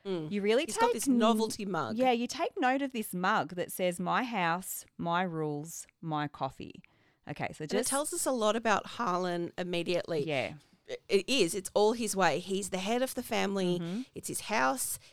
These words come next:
Speaker 1: He is the source of all the wealth.
Speaker 2: Yeah, and he funds
Speaker 1: He's got all
Speaker 2: everyone's
Speaker 1: the power.
Speaker 2: lifestyle. Like, we, we kind
Speaker 1: And
Speaker 2: of
Speaker 1: that all
Speaker 2: discover
Speaker 1: comes out
Speaker 2: that. Yeah.
Speaker 1: in those interviews with the police where Benoit is sitting in the background. It's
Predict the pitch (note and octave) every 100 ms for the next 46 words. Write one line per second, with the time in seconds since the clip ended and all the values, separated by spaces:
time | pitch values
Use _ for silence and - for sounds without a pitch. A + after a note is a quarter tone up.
0 | _ G#3+ E3+ D#3+ D#3+ - E3 E3+ - -
1 | F#3 - - A3 A3+ G#3 B3 C#4+ A3 E3
2 | D#3 G3 - A#3+ A3 B3+ E3 G#3 A#3 C4+
3 | - - A3+ C#4+ C4+ G3 G#3 G3 G3 F3+
4 | - D#3+ D#3+ A3+ G3+ E3 D#3+ B2 - D3+
5 | _ - D#3+ - F#3+ F#3+ G3+ F#3+ A3 A3
6 | G3+ G#3+ G#3 E3+ E3 F#3 E3 F3 E3+ C3
7 | B2+ - F#3 F#3+ F3+ C#3+ - _ _ _
8 | _ _ _ - F#3+ F#3 F3 F3 - F#3+
9 | G3 F#3+ F3+ E3+ E3 E3 - - - F#3
10 | - - F3+ F3 F3 - F3 F#3+ E3+ F#3
11 | E3+ F3 E3+ - F#3+ F#3+ E3+ - F3 -
12 | E3+ - - - - C4 C4 A#3+